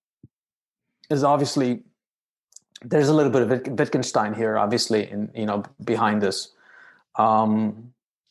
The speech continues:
but I think I'm trying to, I, I'm trying to warn people that I, my aim is not to comprehend God.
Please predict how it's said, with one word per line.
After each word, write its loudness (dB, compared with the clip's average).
but -6
I 0
think 2
I'm 2
trying 0
to, 2
I, -12
I'm -6
trying 2
to 2
warn 2
people 0
that 0
I, 2
my 0
aim 0
is -2
not 0
to -10
comprehend -4
God. 2